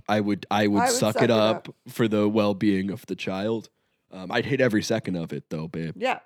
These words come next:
Speaker 2: yeah, but I, I would do it. 'Cause I'm a, I'm a good guy. Dude, okay, so <sighs> Mike,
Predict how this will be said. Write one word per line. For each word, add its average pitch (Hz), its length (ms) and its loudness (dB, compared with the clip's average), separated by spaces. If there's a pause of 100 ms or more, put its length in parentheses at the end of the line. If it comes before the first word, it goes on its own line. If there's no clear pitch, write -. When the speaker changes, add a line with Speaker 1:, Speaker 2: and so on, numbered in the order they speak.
(120)
Speaker 2:
yeah, 196 320 -2
but 202 160 -4
I, 202 140 0
I 202 200 -4
would 185 160 -6
do 170 240 -8
it. 135 220 -12 (260)
'Cause 226 80 -10
I'm 185 80 -10
a, - 40 -10
I'm 180 240 -12
a - 20 -16
good 170 240 -14
guy. 160 260 -8 (300)
Dude, 262 180 -8
okay, 269 400 -4 (240)
so 269 540 -2
<sighs> - 60 -14 (1800)
Mike, 285 540 -2